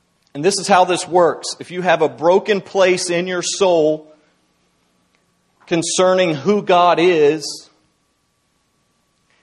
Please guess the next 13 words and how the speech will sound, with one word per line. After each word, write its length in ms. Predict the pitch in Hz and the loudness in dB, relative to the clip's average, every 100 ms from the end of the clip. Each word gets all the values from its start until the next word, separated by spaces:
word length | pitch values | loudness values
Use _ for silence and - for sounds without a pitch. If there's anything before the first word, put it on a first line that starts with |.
| _ _ | _ _
then 160 | - 143 | -4 0
you're 100 | 160 | 2
not 240 | 175 196 | 2 2
gonna 140 | 190 190 | 0 -2
be 160 | 185 | 0
able 240 | 175 180 180 | 0 0 -2
to 180 | 202 180 | -2 -4
embrace 600 | 165 135 175 185 - - | -4 0 2 2 0 0
what 180 | 185 | 0
he 120 | 165 175 | 0 -6
says 320 | - 180 151 | 0 0 2
about 460 | 131 123 107 - | 0 2 0 -4
you. 240 | 113 98 | -12 -14